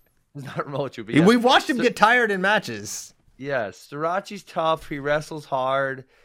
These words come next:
Speaker 1: He's really gritty. He, I mean, he's, he's, guys, he's, he has a chance to be a five, first five-time N C A A champ. So, yeah, he has all of those qualities. But as far as, like, is cardio his great weapon? No, it's not.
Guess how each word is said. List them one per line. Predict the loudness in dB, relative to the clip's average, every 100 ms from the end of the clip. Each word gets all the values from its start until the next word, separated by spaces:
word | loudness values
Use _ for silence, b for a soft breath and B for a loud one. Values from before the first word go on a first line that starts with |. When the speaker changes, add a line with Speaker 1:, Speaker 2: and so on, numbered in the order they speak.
| _
Speaker 1:
He's | -16 -14
really | -8 -4 -4
gritty. | -6 -6 -4 -4 -4 -4 -6
He, | -12 -10
I | -10
mean, | -8
he's, | -10
he's, | -14 -14
guys, | -4 -4 -4
he's, | -12 -16
he | -10
has | -10
a |
chance | -10 -12
to |
be | -12
a |
five, | -6 -6 -6 -6
first | -8 -6
five-time | -8 -8
N | -12
C | -12
A |
A | -12
champ. | -10 -10 -10
So, | -12
yeah, | -10 -8
he | -6
has | -6 -4
all | -4
of | -4
those | -8 -12
qualities. | -8 -4 -4 -6 -10
But | -8 -10 _ b -18
as | -4
far | 0
as, | 0 -2 b b
like, | -6 -6 -10 _ -6
is | -4 -4
cardio | -8 -4 -2 0 -2 -2
his | -4 -8
great | -6 -6 -6
weapon? | -6 -6 -4 -4 -4 -6
No, | -6 -8 -14 -18
it's | -20 -12
not. | -8 -8 -10